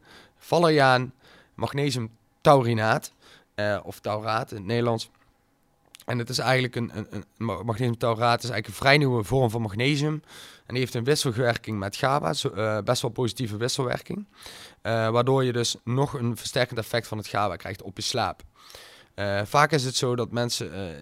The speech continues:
zoals ik al zei, niet echt geremd worden in hun dag. En dan kan het zijn dat ze 's nachts ook te weinig gaba aanmaken. En daarom is het ook belangrijk dat je, dat je genoeg gaba in ieder geval in je lichaam kunt aanmaken. Of in ieder geval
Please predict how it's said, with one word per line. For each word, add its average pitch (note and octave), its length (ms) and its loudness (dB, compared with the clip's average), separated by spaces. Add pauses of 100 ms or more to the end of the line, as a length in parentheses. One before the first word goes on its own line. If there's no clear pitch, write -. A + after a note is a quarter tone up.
(380)
zoals A2 180 -10
ik G2+ 80 -12
al A2+ 60 -6
zei, G#2 240 -4
niet A#2+ 220 -4
echt G#2+ 320 -8
geremd B2 400 -4
worden A#2+ 240 -4
in A2 80 -4
hun A2 160 -4
dag. A#2 300 2 (400)
En G#2+ 420 -2
dan A2 140 -2
kan B2+ 140 0
het B2 100 -2
zijn A#2 160 0
dat A2+ 120 -2
ze - 220 -8
's - 120 -6
nachts A2 220 -4
ook A2+ 80 -8
te - 100 -12
weinig F2+ 240 -6
gaba A#2+ 280 2
aanmaken. - 480 -12 (680)
En G2+ 240 -4
daarom B2 280 2
is A#2 80 -2
het - 100 -6
ook G#2+ 120 -6
belangrijk A2+ 380 0
dat G#2+ 200 -4
je, - 100 -14
dat G#2 180 -4
je - 60 -8
genoeg G#2+ 220 -6
gaba F2+ 440 -2
in - 80 -16
ieder A2+ 140 -2
geval G#2 280 0
in G2+ 100 -2
je A2 80 -2
lichaam G#2 340 -4
kunt G2+ 200 -6
aanmaken. G2 480 -2
Of G2 120 -6
in A2+ 60 -4
ieder A2+ 180 -2
geval G#2 200 -4